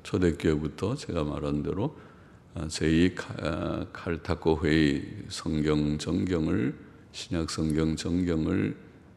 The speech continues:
그 선언한 그런 삼백구십칠 주 삼백구십칠 년인가요? 제이 칼타코 회의에서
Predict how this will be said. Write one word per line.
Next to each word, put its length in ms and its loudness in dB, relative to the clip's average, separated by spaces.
그 460 -4
선언한 1400 2
그런 560 -2
삼백구십칠 960 -4
주 240 -4
삼백구십칠 800 -6
년인가요? 520 0
제이 340 0
칼타코 640 -2
회의에서 760 0